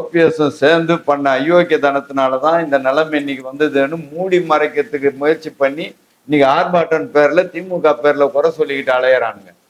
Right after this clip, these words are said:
நல்லா சிந்திச்சு பாருங்க. உதய், உதய் மின் திட்டத்தை அம்மையார் ஜெயலலிதா எதிர்த்தார். ஞாபகம் வச்சுங்க, வரலாறு எடுத்து படிக்க சொல்லுங்க. அம்மையார் ஜெயலலிதா அந்த திட்டத்துக்கு சம்மதிக்கவே இல்லை. காரணம் என்னன்னா, தமிழ்நாட்டு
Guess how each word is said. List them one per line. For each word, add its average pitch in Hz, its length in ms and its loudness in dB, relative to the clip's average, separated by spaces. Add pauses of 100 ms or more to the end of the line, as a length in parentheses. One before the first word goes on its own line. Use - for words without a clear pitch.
(320)
நல்லா 175 280 0
சிந்திச்சு 180 420 -4
பாருங்க. 131 320 0 (220)
உதய், 156 200 2 (200)
உதய் 175 220 4
மின் 170 280 -4
திட்டத்தை 156 480 2 (560)
அம்மையார் 165 480 0
ஜெயலலிதா 202 500 4 (120)
எதிர்த்தார். 180 460 2 (500)
ஞாபகம் 175 260 0
வச்சுங்க, 151 300 0
வரலாறு 170 360 2
எடுத்து 156 180 -4
படிக்க 185 380 2
சொல்லுங்க. 139 300 0 (520)
அம்மையார் 160 460 0
ஜெயலலிதா 185 640 4
அந்த 170 120 0
திட்டத்துக்கு 175 540 -2
சம்மதிக்கவே 180 480 0 (120)
இல்லை. 175 200 2 (720)
காரணம் 180 380 -2
என்னன்னா, 165 300 0 (140)
தமிழ்நாட்டு 180 460 -2